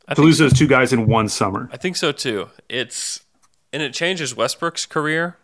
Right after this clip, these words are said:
Speaker 1: because, I get, we don't know who trades for him and what that looks like. Does he become, like, Mister Triple Double? Does he win an M V P? Does he become,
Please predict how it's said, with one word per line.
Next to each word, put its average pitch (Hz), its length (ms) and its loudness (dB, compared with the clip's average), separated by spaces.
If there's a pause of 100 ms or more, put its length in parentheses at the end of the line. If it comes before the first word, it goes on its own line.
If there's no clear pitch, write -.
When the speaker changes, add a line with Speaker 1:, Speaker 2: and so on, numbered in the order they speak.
(360)
Speaker 1:
because, 113 480 -4 (840)
I 117 100 -4
get, 107 120 -6
we 113 100 -4
don't 147 160 -2
know 107 140 -2
who 113 160 -10
trades 95 360 -8
for 92 160 -10
him 98 360 -8
and 104 120 -10
what 98 100 -8
that - 160 -10
looks - 240 -10
like. - 320 -10
Does 113 200 -6
he 120 100 -10
become, 110 400 -8
like, 101 140 -8
Mister 107 220 -8
Triple - 280 -10
Double? 160 280 0
Does 113 140 -2
he 95 80 -6
win 104 180 -2
an 139 80 -2
M 123 120 -2
V 120 120 -4
P? 120 240 -4
Does 104 200 -6
he 101 80 -12
become, 104 540 -12